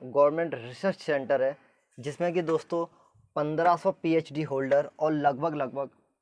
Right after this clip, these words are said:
चार हजार साइंटिस्ट रिसर्च करते हैं। दोस्तों,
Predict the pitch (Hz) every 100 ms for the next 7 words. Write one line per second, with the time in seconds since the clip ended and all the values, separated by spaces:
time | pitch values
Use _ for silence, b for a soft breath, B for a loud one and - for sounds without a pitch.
0 | - 175 180 156 147 143 156 147 147 147
1 | 139 165 156 - - _ _ _ 139 151
2 | - 180 165 - 123 - 113 107 101 _
3 | _ _ _ _ _ _ _ _ _ _
4 | _ b b b b b b _ _ _
5 | _ _ _ 139 151 202 190